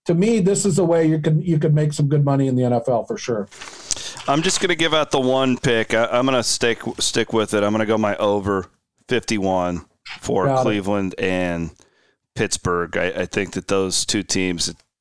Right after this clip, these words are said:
Speaker 2: they're just scoring a lot of points this year, and I think,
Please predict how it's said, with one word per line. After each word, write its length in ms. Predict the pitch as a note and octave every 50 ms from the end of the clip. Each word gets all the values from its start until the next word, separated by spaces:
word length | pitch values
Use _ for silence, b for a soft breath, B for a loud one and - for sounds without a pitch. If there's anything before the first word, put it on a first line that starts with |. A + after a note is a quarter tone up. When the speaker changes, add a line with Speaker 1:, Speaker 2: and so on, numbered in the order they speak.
| _ -
Speaker 2:
they're 120 | G2 G2
just 240 | F2+ G2 F#2+ F#2 -
scoring 300 | - - G#2+ G2 F#2 F2+
a 60 | F2
lot 180 | F2 E2+ E2 D#2+
of 80 | -
points 340 | - F2+ E2+ E2+ E2 D#2 -
this 260 | - E2 D#2+ - -
year, 300 | E2+ E2 E2 E2 D#2+ - -
and 420 | - E2 D#2+ D#2+ D#2 D2+ D#2 - B B B B B B B B B B B -
I 60 | F2
think, 240 | - G#2+ G#2 F#2+